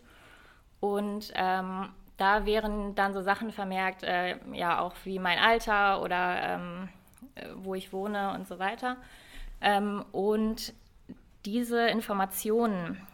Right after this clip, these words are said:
könnten dann jeweils an Dienste weitergegeben werden,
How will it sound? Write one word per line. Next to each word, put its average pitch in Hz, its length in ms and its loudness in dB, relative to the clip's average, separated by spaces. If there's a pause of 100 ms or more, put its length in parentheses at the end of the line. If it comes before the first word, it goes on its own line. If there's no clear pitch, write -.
(180)
könnten 214 400 0
dann 202 180 2
jeweils 202 580 0
an 190 200 0
Dienste 214 380 -4
weitergegeben 202 760 -2
werden, 196 460 -2